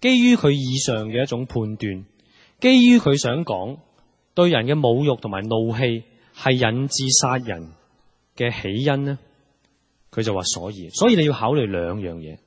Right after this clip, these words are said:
第一樣嘢呢，佢咁講，兩個 case 啊。第一個情景，第一個情景好得意啊，係一個宗教情景。個宗教情景係講咩呢？佢話，「假如有一日，你喺祭壇上獻禮物嘅時候，就諗起你弟兄向你懷怒。」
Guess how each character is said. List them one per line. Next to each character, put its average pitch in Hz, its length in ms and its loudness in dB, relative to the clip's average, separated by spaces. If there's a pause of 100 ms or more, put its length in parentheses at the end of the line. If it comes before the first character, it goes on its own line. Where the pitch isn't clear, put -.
第 127 80 0
一 175 120 2
樣 131 60 0
嘢 107 160 -4
呢， 127 140 -4
佢 110 100 -6
咁 98 160 -6
講， 95 220 -8
兩 104 140 0
個 117 80 0
case 127 420 2
啊。 - 60 -16 (400)
第 156 80 4
一 208 40 6
個 196 100 6
情 98 220 0
景， 107 180 -2 (240)
第 - 60 2
一 240 40 6
個 269 40 6
情 131 140 0
景 165 80 4
好 185 60 2
得 190 100 0
意 143 160 -6
啊， 123 120 -10
係 147 120 -6
一 - 20 -4
個 165 80 -4
宗 185 400 -4
教 117 220 -2
情 95 200 -16
景。 98 180 -16 (1500)
個 190 100 0
宗 240 120 2
教 202 120 6
情 143 120 0
景 165 100 4
係 180 40 0
講 151 140 2
咩 170 160 2
呢？ 175 240 0 (400)
佢 117 160 -2
話， 95 260 -2
「假 101 260 -2
如 107 280 -4
有 95 220 -4
一 123 40 -4
日， 98 160 -6 (640)
你 151 40 2
喺 214 180 4
祭 165 340 0
壇 107 280 -4
上 127 260 -2
獻 143 240 -4
禮 127 160 -2
物 127 100 -4
嘅 123 160 -6
時 95 280 -6
候， 98 180 -6
就 123 140 -4
諗 120 560 -2
起 151 420 2
你 131 80 -2
弟 120 260 -4
兄 160 220 -2
向 120 160 -4
你 110 160 -6
懷 87 260 -10
怒。」 92 220 -10